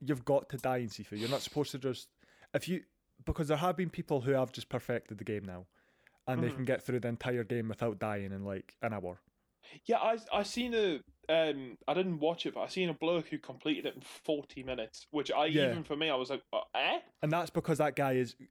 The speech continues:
Speaker 1: he's absolutely perfected every element of that game.
Speaker 2: Everything, yeah, yeah, yeah.
Speaker 1: Because then people are going like, "Oh, it's a forty minute long game." No, no, like, you're not beating that game in forty minutes.
Speaker 2: Yeah.
Speaker 1: Like, the spe-, like,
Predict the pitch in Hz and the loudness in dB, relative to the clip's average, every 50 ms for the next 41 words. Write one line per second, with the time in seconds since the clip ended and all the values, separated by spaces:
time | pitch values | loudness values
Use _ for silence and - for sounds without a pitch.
0 | _ _ - 113 135 139 117 - - _ 147 143 139 - - - 143 113 120 - | _ _ -8 -4 -2 -2 -2 -4 -2 _ 2 4 4 2 2 0 0 0 0 -2
1 | - 123 - - 139 123 117 - - 127 117 - - _ - 127 120 - 117 117 | -4 -8 -2 0 0 0 0 0 -4 -6 -6 -6 -6 _ -2 -2 0 0 -2 -2
2 | - 113 113 110 107 110 107 104 104 104 104 104 101 - 151 156 147 147 143 131 | 0 0 0 0 0 -2 -4 -6 -8 -6 -6 -6 -4 -2 -2 -2 -2 -2 -6 -6
3 | 131 135 127 123 - - 135 139 135 131 127 123 120 120 120 131 123 151 143 135 | -4 -4 -4 -4 -6 -2 0 0 2 2 2 2 2 2 2 2 4 4 4 4
4 | 131 123 117 - - _ _ - 113 156 156 147 - 180 165 170 160 135 143 131 | 2 0 -4 -10 -16 _ _ -2 0 0 0 2 2 2 4 4 4 4 4 2
5 | 123 120 117 - 120 113 104 - - 113 - - 123 113 - 117 113 113 110 110 | 2 2 2 4 2 2 2 0 -4 -4 0 2 2 2 2 2 -2 -2 -2 -2
6 | - 110 110 107 107 98 113 104 92 87 90 - _ _ _ _ _ - - 135 | -2 -2 -2 -2 -2 -2 -2 -2 -2 -4 -10 -16 _ _ _ _ _ -10 -4 -2
7 | 135 113 98 - - - 117 127 147 160 156 - - - 139 131 - - - 117 | 0 0 0 -2 -6 -4 0 2 2 2 2 0 0 2 2 2 2 -2 -2 -2
8 | 131 135 147 - - 131 127 107 117 110 101 113 110 110 98 - 113 107 - 104 | 0 2 2 0 0 -2 -2 -2 -2 -4 -2 -4 -4 -4 -4 -4 -4 -2 -2 -4
9 | 104 95 90 - _ - - - _ _ _ _ _ _ _ _ _ - _ _ | -6 -8 -10 -12 _ -20 -20 -20 _ _ _ _ _ _ _ _ _ -20 _ _
10 | _ - 147 147 131 113 120 - - _ _ _ _ - 139 135 131 - 139 139 | _ -2 0 2 2 2 0 -2 -6 _ _ _ _ 0 2 2 4 4 2 0
11 | - - - 156 147 - 151 147 135 - - - | 2 2 2 2 4 4 4 4 4 2 -4 -14